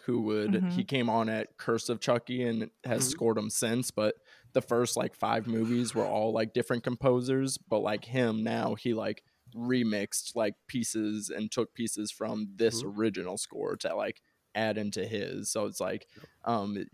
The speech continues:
Speaker 1: we still get to hear, like, some of it, like, permeate through the franchise, which is really dope.
Speaker 3: Mm-hmm. You know, and LaDuca, who would do the ori-, uh, scores for the original Evil Dead trilogy,
Speaker 1: Mm-hmm.
Speaker 3: you know, now has, like, two iconic franchises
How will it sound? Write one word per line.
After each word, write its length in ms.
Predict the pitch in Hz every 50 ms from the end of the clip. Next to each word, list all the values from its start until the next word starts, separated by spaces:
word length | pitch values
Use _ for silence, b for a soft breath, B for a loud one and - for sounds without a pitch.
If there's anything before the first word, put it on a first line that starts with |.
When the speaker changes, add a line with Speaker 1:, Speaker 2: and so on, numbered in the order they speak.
| 120 113
Speaker 1:
we 100 | 117 110
still 440 | - - - 113 101 98 101 104 107
get 200 | - 110 107 -
to 100 | 107 110
hear, 300 | 117 113 104 110 107 98
like, 220 | - 104 - -
some 280 | - - - - 208 -
of 140 | - 180 127
it, 120 | 92 -
like, 200 | 101 101 - -
permeate 600 | - - 110 107 104 110 107 107 101 98 101 -
through 140 | - 101 104
the 80 | 95 98
franchise, 580 | - - 98 98 101 104 - 85 95 95 -
which 160 | 90 - -
is 120 | - 98 95
really 220 | 98 98 - -
dope. 260 | 90 87 87 92 101
Speaker 3:
Mm-hmm. 80 | 113 135 135 _ _ _ _ _ _ _ _ _ _ _ _ _ b b b b b b b b b -
You 80 | 156
know, 60 | 135
and 100 | 127 123
LaDuca, 520 | 120 123 107 127 135 139 135 147 143 135 127
who 120 | 135 131
would 160 | 127 120 113
do 360 | 117 131 131 127 127 127 127 120
the 220 | 120 117 113 113
ori-, 220 | 107 110 117 110 - 107
uh, 100 | 107 104
scores 500 | - - - - 120 117 117 117 110 -
for 120 | - 117
the 180 | 107 110 101 101
original 400 | 98 107 95 - 104 107 107 -
Evil 220 | - 90 87 90 87
Dead 300 | - - 131 139 139 135
trilogy, 720 | - - 139 139 139 127 117 - 123 127 131 127 123 127 B B B B B
Speaker 1:
Mm-hmm. 160 | 113 104 101 101
Speaker 3:
you 80 | 107 104
know, 120 | 101 104
now 260 | 107 107 107 110 110
has, 260 | 107 113 107 98 -
like, 280 | 104 98 98 98 - _
two 560 | - - - - 147 139 135 127 120 120 120 -
iconic 540 | - 110 117 - - 113 107 101 104 101 -
franchises 1120 | - - 104 95 92 92 95 - - 90 90 90 85 - - 90 90 92 92 - - -